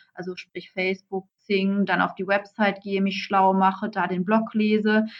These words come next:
das ist dann so dieses Rundumbild, was mich einfach überzeugt, ähm, was Bleckmann Schulze authentisch macht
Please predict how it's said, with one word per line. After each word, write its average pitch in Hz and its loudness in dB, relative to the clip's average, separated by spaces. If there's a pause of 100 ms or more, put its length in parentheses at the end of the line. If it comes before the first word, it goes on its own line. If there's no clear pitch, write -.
(160)
das 196 -4
ist 220 0
dann 202 4
so 202 0
dieses 208 0
Rundumbild, 214 8
was 185 -2
mich 202 2
einfach 196 0
überzeugt, 208 0 (180)
ähm, 196 4
was 180 0
Bleckmann 190 -2
Schulze 202 -2
authentisch 220 2
macht 202 2